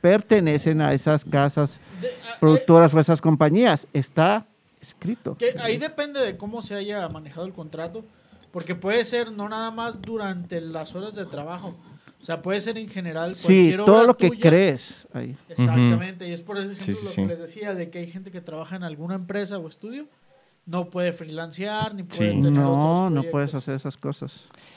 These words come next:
Speaker 3: Sí, y, y, pues, es por eso que es probable que,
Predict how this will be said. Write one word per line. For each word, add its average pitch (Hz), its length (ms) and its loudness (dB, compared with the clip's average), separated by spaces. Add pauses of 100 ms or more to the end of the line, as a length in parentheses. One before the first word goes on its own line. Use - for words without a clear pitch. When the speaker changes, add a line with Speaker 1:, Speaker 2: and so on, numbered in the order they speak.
(200)
Speaker 3:
Sí, 156 800 6
y, 131 400 6
y, 120 60 6
pues, 131 300 0
es 160 140 2
por 208 220 8
eso 185 420 6
que 170 540 6 (120)
es 117 220 -2
probable 131 480 2
que, 95 380 -2